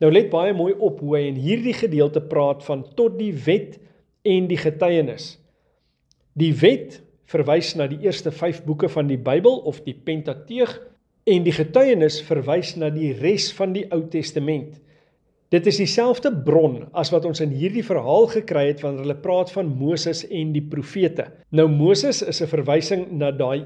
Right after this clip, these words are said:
eerste vyf boeke, die Pentateeg en die profete is 'n verwysing na die res van die Ou Testament.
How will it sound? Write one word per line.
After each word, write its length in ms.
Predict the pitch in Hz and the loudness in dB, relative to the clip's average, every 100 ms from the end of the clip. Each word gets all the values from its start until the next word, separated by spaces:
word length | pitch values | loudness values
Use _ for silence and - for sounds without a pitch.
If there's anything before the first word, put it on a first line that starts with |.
| 240 | 0
eerste 340 | 196 - 165 | 0 0 -6
vyf 360 | - 156 - - | -2 -2 -2 -4
boeke, 580 | 139 165 254 262 - - | -6 2 4 4 -6 -14
die 100 | 131 | -14
Pentateeg 840 | - 185 190 208 202 208 202 - - - _ _ _ | -6 -6 -2 -4 -4 0 0 0 -10 -20 _ _ _
en 280 | 170 165 160 | -4 -2 -2
die 100 | 147 | -4
profete 680 | 147 135 - 214 - 107 - - _ _ _ | -6 -8 2 2 2 -4 -6 -20 _ _ _
is 200 | 170 - | -2 0
'n 120 | - | -4
verwysing 580 | - 147 139 147 151 156 | -2 -2 2 0 0 -2
na 120 | 135 | -2
die 180 | 139 135 | -2 -4
res 480 | 117 156 156 - - | -2 -2 -2 -10 -16
van 240 | - 143 | -8 -6
die 120 | 139 - | -6 -8
Ou 120 | 147 | -10
Testament. 760 | 123 135 - 139 151 143 151 | -10 -12 -8 -4 -2 -4 -8